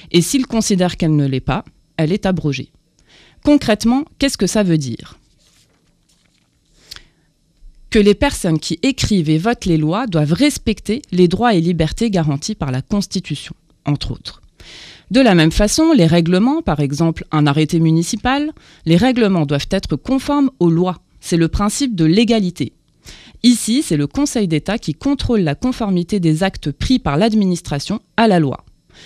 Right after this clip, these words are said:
S'ils n'y sont pas conformes, ils sont annulés. Concrètement, qu'est-ce que ça implique ? Que ceux qui adoptent les règlements, les maires ou les préfets par exemple, doivent impérativement respecter les droits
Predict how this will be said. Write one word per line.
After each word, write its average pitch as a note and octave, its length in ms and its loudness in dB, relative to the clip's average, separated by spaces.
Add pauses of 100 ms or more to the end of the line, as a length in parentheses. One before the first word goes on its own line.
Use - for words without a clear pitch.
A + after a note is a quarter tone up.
(120)
S'ils D4+ 260 2
n'y A#3+ 140 6
sont F#3+ 160 -2
pas G3+ 160 0
conformes, E3 580 -4
ils D#3+ 160 0
sont D3 220 -2 (180)
annulés. E3+ 400 2 (760)
Concrètement, F#3 600 0 (100)
qu'est-ce B3 160 0
que G3 120 0
ça F3 160 -2
implique ? - 520 -4 (320)
Que E3 140 2
ceux C#4+ 240 -2
qui F3+ 240 -4
adoptent F#3+ 400 0
les C#3+ 160 0
règlements, E3+ 560 0 (120)
les D#3 180 2
maires E3 240 2
ou D#3 60 0
les D3+ 120 -2
préfets C#4 380 -4
par C#3+ 180 -4
exemple, C3+ 440 -8 (280)
doivent D#3+ 300 0 (100)
impérativement G#3+ 880 2
respecter G#3 640 -2
les D#3 140 -2
droits G3+ 260 -4